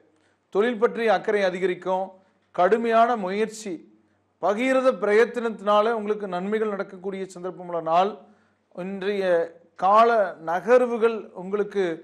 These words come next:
வெறிய ஏழரை சனி இருந்தாலும் கூட அது சுப செலவாக்கி கொண்டு போய் செல்லக்கூடிய வாய்ப்புகளை கொடுக்கும். ஆனாலும்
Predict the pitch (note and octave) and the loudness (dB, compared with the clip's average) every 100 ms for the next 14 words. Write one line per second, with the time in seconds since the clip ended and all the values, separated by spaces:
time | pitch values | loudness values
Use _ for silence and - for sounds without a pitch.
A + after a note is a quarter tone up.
0 | - _ _ _ _ _ _ _ - D#3 | -16 _ _ _ _ _ _ _ -4 0
1 | G3+ B3+ A#3+ F#3+ A3 B3 A#3 A3 G#3+ G3 | 2 4 4 4 2 2 -2 -4 -2 -4
2 | G#3 G#3+ A3 G#3 G#3 A3+ G3 - F#3 A3 | 2 2 2 -2 0 0 0 -4 -4 -2
3 | A#3 A3 G#3+ G#3+ G#3+ G3+ - G3 G3+ G3 | 0 2 4 2 -2 -16 -12 -8 -4 -4
4 | G3+ F#3+ F3+ F#3+ F#3 F3 F3 F3 E3+ E3 | -4 -8 -8 -6 -2 -2 -2 -4 -10 -8
5 | E3 D#3 D#3+ - _ _ _ _ - E3 | -8 -8 -10 -10 _ _ _ _ -2 2
6 | G#3 G#3+ G#3+ | 4 2 -2